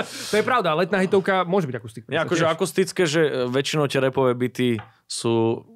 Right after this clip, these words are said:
Speaker 2: Vieš, čo myslím akustické?
Speaker 1: Neviem, čo to znamená, ja akože neviem, čo to
Speaker 2: Ja
Speaker 1: znamená.
Speaker 2: ináč neviem, či som to dobre povedal, ale akustické myslím, že, ja keby, že kapela.
Speaker 1: Že tam bude niekto na gitare hrať a buchať o tú gitaru a to bude ten beat,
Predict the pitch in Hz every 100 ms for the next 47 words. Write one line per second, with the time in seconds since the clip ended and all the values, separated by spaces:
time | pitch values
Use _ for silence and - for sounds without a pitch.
0 | - _ - 123 - 185 196 190 185 175
1 | 214 440 240 - 170 175 165 156 151 156
2 | 147 156 156 226 185 123 117 120 151 123
3 | 202 175 135 127 117 117 117 107 113 113
4 | 113 113 117 117 123 139 - 135 - 135
5 | 123 - 131 113 120 120 113 110 _ _
6 | _ _ 117 127 120 120 147 160 123 107
7 | _ _ _ 127 151 151 160 165 143 160
8 | 147 151 156 156 151 156 143 147 160 147
9 | 156 143 156 156 151 147 143 147 143 131
10 | 156 147